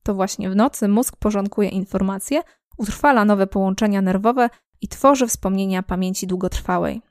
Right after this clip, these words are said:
Tu odsyłam do odcinka trzydziestego piątego pod tytułem Ośrodki nasenne, część druga. Tymczasem posłuchaj, co pisze na ten temat Dehaene. Z czasem mózg kompiluje to, co sobie przyswoił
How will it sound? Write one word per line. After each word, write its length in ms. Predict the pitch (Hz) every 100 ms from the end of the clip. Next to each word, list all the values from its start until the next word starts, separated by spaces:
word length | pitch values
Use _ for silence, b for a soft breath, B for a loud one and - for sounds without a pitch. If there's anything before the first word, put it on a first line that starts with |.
| -
Tu 100 | 226
odsyłam 400 | - - 202 226
do 80 | 208
odcinka 360 | - 208 202
trzydziestego 540 | - 196 202 - 208 214
piątego 480 | 202 196 196 226
pod 240 | 247 208 -
tytułem 380 | 196 - 202 -
Ośrodki 500 | 202 - 196 - 202
nasenne, 560 | 190 - 214 254 269
część 280 | 247 190 196
druga. 380 | 196 - - 220 _ _ _ _ _ _ _ -
Tymczasem 500 | 202 190 226 - 214
posłuchaj, 380 | 190 208 202 190
co 180 | 233
pisze 340 | 262 208 202 214
na 120 | 190
ten 160 | 202 202
temat 320 | 175 196 247
Dehaene. 420 | 294 - 180 185 - _ _ _ _ _ -
Z 160 | -
czasem 520 | - 185 185 226 294
mózg 440 | 226 208 - - -
kompiluje 680 | - 339 - 254 247 214 190
to, 300 | - 294 440
co 180 | -
sobie 300 | 233 247 247
przyswoił 800 | 240 - 226 - - 190 190 285